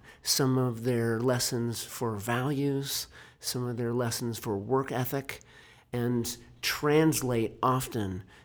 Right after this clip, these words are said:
to success or sometimes even lack thereof. And so the reason I bring that up is to thank you, Dad,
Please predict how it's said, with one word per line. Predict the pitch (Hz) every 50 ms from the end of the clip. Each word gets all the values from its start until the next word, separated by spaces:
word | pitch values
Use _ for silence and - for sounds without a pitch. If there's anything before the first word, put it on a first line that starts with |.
| _ -
to | - - 131 123 123 123 123 117 120
success | 120 - - 131 123 - - - 135 127 120 123 120 - -
or | 117
sometimes | - - 135 127 117 - 127 127 123 117
even | 123 123 110 117
lack | 117 120 120 120 117 - -
thereof. | - 113 107 110 110 113 113 110 107 107 101
And | 113 117 113
so | - - 123 117 117 117 110 - - - - - - _
the | -
reason | 156 175 175 185 190
I | 170
bring | 156 156 175 170 165
that | 160 156 156
up | 151 156 151 147 151
is | 131 127 120 -
to | - 135 123
thank | - - 160 170 185 180 185 117
you, | 107 101
Dad, | 87 90 87 92 113 - -